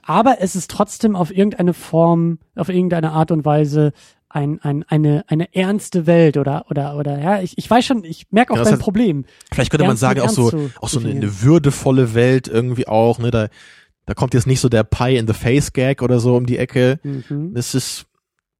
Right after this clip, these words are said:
Speaker 2: all diese Begriffe gehen, glaub ich, so in die Richtung von dem, was ich meine.
Speaker 1: Mhm.
Speaker 2: Also eine, eine ernsthafte Filmwelt, die, die tiefgründig sein kann, jetzt auch nicht unbedingt sein muss so, aber die, der ich mich,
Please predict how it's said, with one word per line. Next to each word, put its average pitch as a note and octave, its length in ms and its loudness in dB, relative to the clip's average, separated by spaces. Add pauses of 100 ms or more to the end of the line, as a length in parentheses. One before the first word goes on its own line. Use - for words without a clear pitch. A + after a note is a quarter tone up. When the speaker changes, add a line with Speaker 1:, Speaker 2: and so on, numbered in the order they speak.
(180)
Speaker 2:
all D#3 380 2
diese D3 300 4
Begriffe C3 340 0
gehen, B2 120 2
glaub B2+ 140 4
ich, B2+ 80 2
so C3+ 100 2
in B2 60 0
die A2+ 120 2
Richtung C3+ 320 2
von A#2+ 160 0
dem, A#2 160 0
was G#2 140 -4
ich F#2+ 100 -4
meine. F#2 340 -4 (520)
Speaker 1:
Mhm. D3+ 220 0
Speaker 2:
Also A#2 160 2
eine, A2+ 260 0
eine A2+ 260 -4
ernsthafte D#3+ 540 0
Filmwelt, C#3+ 920 2 (420)
die, A#2 380 2
die G#2 200 -8 (100)
tiefgründig D#3+ 680 0
sein C#3+ 280 0
kann, D3+ 300 -2
jetzt C#3+ 140 0
auch B2+ 120 -6
nicht C3+ 140 -6
unbedingt C3+ 240 0
sein G#2 240 -4
muss F3+ 320 2
so, G3+ 260 4 (1080)
aber B2+ 120 0
die, C#3 400 -4 (300)
der C#3 260 2
ich D#3 100 0
mich, - 360 -2